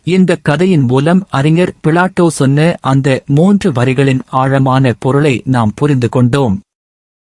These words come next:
உள்ளடக்கத்துடன் வாழ்வதே மிகப்பெரிய செல்வம். நாம் எவ்வளவு சம்பாதிக்கிறோம் என்பதை விட எவ்வளவு நிறைவாக வாழ்கிறோம் என்பதே முக்கியம்.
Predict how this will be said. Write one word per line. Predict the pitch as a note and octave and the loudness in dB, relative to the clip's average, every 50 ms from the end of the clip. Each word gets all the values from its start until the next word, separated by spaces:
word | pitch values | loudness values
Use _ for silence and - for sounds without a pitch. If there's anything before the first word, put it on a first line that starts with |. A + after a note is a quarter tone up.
| _ _ - D#3+ | _ _ 2 4
உள்ளடக்கத்துடன் | F#3 G#3 A3+ A3 G#3 G3 F#3+ - E3+ D#3 - E3+ D3+ E3 F3+ G3 F#3+ - | 4 4 4 4 2 0 -2 -2 -4 -4 -2 -2 0 2 2 2 0 0
வாழ்வதே | - C#3 C3+ C3+ C#3 C#3 C3+ C#3+ C#3 F3 F#3+ G3 G3 - | -4 -4 -2 0 0 0 0 0 0 0 0 -2 -2 -2
மிகப்பெரிய | D3 C#3+ D3+ D#3+ G#3 A3+ - - G3 F#3 F#3 F3+ G3 F3 | 0 0 0 0 -2 -4 -2 -2 0 0 0 0 0 -2
செல்வம். | - - D3 C3+ C3 C#3+ C3+ C3 C3+ E3 - _ _ _ | 0 0 -2 0 0 0 -2 -2 -4 -6 -12 _ _ _
நாம் | C3+ D#3 E3 D#3 C#3 - _ | -2 0 0 0 -2 -4 _
எவ்வளவு | - C#3 D3+ D#3+ D#3+ G3+ G#3+ G#3+ G#3+ G3 G3 F3+ - | -4 -4 -2 -2 0 0 0 0 2 0 0 0 0
சம்பாதிக்கிறோம் | D#3 C#3 C#3+ C#3 C#3+ C#3+ C3+ C3+ - - D3 C#3+ D#3 E3+ F3+ - | 0 0 0 0 0 0 -2 -2 -2 -2 -2 0 0 0 -2 -2
என்பதை | - C#3+ C3+ C3 B2 C3+ C3 B2+ | 0 0 0 0 0 0 -2 0
விட | B2+ C3 D3 E3 D3+ C3+ D3 - _ _ _ _ _ _ _ | 0 0 0 0 -2 -2 -4 -6 _ _ _ _ _ _ _
எவ்வளவு | C3+ C3+ D#3+ E3 E3+ F#3+ A3 A3 A3+ G#3+ G3 | -4 -2 -2 0 0 0 0 0 0 2 2
நிறைவாக | D#3 C3+ C3 C#3+ D3 C#3+ D3+ C#3+ C#3+ C#3 D#3 D3+ | 2 2 2 0 0 0 0 -2 -2 -2 -2 -2
வாழ்கிறோம் | C3 A#2+ C3 C3 C3+ C#3 C3+ D3 D3 D#3 D3 C3 - _ | -2 -2 -2 -2 -2 -2 -2 0 0 0 -2 -2 -4 _
என்பதே | D3 C3+ C3 B2 C3 B2+ C3+ C#3 C3+ - | 0 0 0 0 0 0 0 -2 -2 -2
முக்கியம். | - D3 C#3+ - - - D3+ D3 C#3 B2+ G#2+ | -2 -2 -2 -2 -2 -2 -2 0 0 0 -2